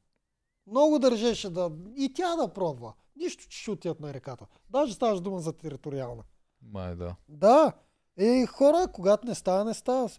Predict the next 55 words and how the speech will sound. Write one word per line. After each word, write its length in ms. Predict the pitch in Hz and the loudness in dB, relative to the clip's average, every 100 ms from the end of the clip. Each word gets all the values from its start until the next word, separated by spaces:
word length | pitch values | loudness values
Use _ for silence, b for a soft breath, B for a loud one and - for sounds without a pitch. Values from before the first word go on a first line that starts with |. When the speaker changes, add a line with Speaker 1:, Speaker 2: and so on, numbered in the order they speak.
| b b b | b b b
Speaker 1:
Аз, 300 | 180 175 - | 0 0 -2
аз 260 | 196 202 196 | 2 2 2
сам 360 | - 196 233 | 0 0 0
си 140 | - 269 | -2 -8
се 140 | 277 | -8
предложих 460 | - 240 269 247 220 | -6 -4 -2 -2 -2
за 160 | 220 | -4
бушон 400 | 185 190 214 190 | -4 -4 -4 -4
на 220 | 185 165 | -4 -6
бобката. 500 | 143 147 139 - - 117 - _ _ 151 | -4 -6 -6 -8 -10 -14 -20 _ _ _
Защо 280 | 165 185 226 | -6 -4 -4
не 60 | |
ми 80 | 233 | -6
пука, 260 | - 233 254 | -6 -8 -8
че 100 | - | -8
ще 100 | 233 | -6
ме 120 | 233 | -4
разхвърля 440 | 214 - 214 202 | -6 -8 -10 -8
като 180 | - 185 | -8 -6
Speaker 2:
Ти 160 | 165 101 | -4 -2
да 260 | 107 110 | -2 -2
схващаш 460 | 117 - 104 - 110 | -2 -2 -2 -2 -8
всичките 360 | 110 - - 120 | -8 -14 -12 -8
неща, 280 | 113 - | -8 -4
Speaker 1:
Да. 60 | 110 | -2
Speaker 2:
стратегията 580 | 160 113 - 101 98 110 | 0 -2 -4 -6 -6 -8
е 60 | |
с 140 | 107 113 | -8 -10
бушоните. 500 | 110 - 113 113 92 | -10 -4 -2 -2 -4
Лесно 300 | 80 87 151 | -6 -6 -2
Speaker 1:
Да. 120 | 156 | 0
Speaker 2:
ти 60 | 165 | 2
е 40 | |
да 80 | 101 | 0
го 100 | 101 | -2
прецениш. 520 | 95 98 95 98 92 | -2 -4 -4 -6 -6
Те 180 | - 95 | -10 -12
го 180 | 98 98 | -12 -14
погледаш 340 | 101 107 107 | -6 -2 -2
Speaker 1:
Да. 80 | 151 | -2
Speaker 2:
повече 260 | 113 110 120 | -2 -2 -2
на 80 | 101 | -6
достоинство 520 | 87 - 98 95 107 | -8 -6 -6 -6 -10
и 60 | |
ти 140 | 107 107 | -10 -12
като 160 | 107 | -12
си 60 | - | -10
бушон, 340 | 101 85 101 | -10 -6 -4
един 180 | 113 110 | -2 -2
вид 120 | 110 | -4
ти 80 | - | -6
казва, 160 | - 110 | -4 -4
ти 160 | - | -4
си 60 | 113 | -10
най-слабия. 460 | 120 113 110 85 - | -6 -4 -2 -2 -4